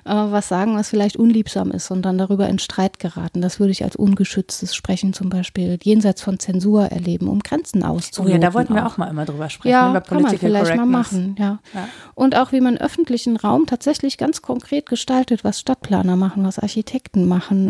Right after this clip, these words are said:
Speaker 2: Mhm.
Speaker 1: äh, unter diesem Gesichtspunkt zu betrachten, finde ich total interessant.
Speaker 2: Ja, aber ich glaube, dass du, das Ding ist, wenn du einen geschützten Raum haben wollen würdest, ähm, in dem du aber nicht alle Personen zum Beispiel persönlich kennst,
Speaker 1: Mhm.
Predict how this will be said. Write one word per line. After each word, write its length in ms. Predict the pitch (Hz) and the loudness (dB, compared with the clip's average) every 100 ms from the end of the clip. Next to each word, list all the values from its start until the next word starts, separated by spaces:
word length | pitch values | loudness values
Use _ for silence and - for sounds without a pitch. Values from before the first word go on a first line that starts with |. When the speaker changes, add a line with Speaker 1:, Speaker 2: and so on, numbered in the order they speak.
| 190 180 | 4 4
Speaker 2:
Mhm. 60 | |
Speaker 1:
äh, 40 | 208 | 4
unter 180 | 208 | 2
diesem 260 | 196 226 262 | 2 4 4
Gesichtspunkt 560 | 220 247 - - 196 185 | 4 2 0 0 0 0
zu 80 | |
betrachten, 560 | 196 202 - 190 - 202 | -4 -6 -8 -12 -8 -4
finde 220 | - 233 | 0 2
ich 100 | 220 | 0
total 320 | - - 240 | -6 -4 -2
interessant. 640 | 226 226 226 - 220 160 - - - - | 0 -2 -4 -4 -4 -4 -8 -18 -18 0
Speaker 2:
Ja, 420 | 208 277 320 - 240 262 262 254 269 269 | 4 4 2 -2 -4 -10 -10 -10 -12 -8
aber 200 | 202 220 | -4 -4
ich 140 | 208 | -4
glaube, 280 | 220 208 240 | -4 -2 -2
dass 200 | 226 226 | -4 -6
du, 380 | - 220 214 202 196 _ _ _ - | -4 -2 -2 -4 -10 _ _ _ -6
das 200 | 202 - | -6 0
Ding 260 | 240 269 | 2 2
ist, 240 | 262 247 220 | 0 -4 0
wenn 220 | 214 226 | 2 2
du 140 | 226 | 0
einen 280 | 233 196 202 | 0 0 0
geschützten 460 | 190 - 269 - 190 | 0 -2 -6 -2 -2
Raum 400 | 180 208 233 220 | 0 0 -2 -2
haben 380 | 185 160 160 147 | -4 -2 -2 -2
wollen 420 | 147 147 143 143 | 0 0 -2 2
würdest, 880 | 190 220 160 156 285 - - - _ _ - | 4 4 4 0 -2 -10 -16 -20 _ _ -12
ähm, 640 | 170 165 170 165 160 196 - | -6 -4 -2 -4 -6 -12 -12
in 200 | - 180 | -2 2
dem 200 | 185 185 | 4 2
du 300 | 175 180 180 | 2 0 0
aber 180 | 170 165 | 0 2
nicht 200 | 240 - | 0 2
alle 120 | 202 | 0
Personen 460 | 196 180 165 175 165 | 0 -2 0 0 0
zum 120 | 165 | -4
Beispiel 220 | 156 - - | -8 -8 -8
persönlich 440 | 170 160 151 - | -4 -4 -6 -6
kennst, 400 | - 196 311 - | 0 0 0 2
Speaker 1:
Mhm. 240 | 226 226 | 2 2